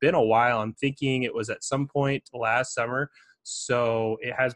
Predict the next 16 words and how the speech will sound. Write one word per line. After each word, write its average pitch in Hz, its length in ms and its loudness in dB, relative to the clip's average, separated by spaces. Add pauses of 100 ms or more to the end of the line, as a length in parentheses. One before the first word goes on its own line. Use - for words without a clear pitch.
been 143 100 0
a 135 80 2
while 131 280 2
since 113 220 -12
we've 113 160 -12
caught 117 220 -4
up, 120 220 -6
but 107 260 -8
Mitch 135 380 -6
was 113 500 -6
one 117 140 -14
of 113 40 -14
the 113 160 -12
first 117 280 -10
people 113 320 -10
that 110 180 -8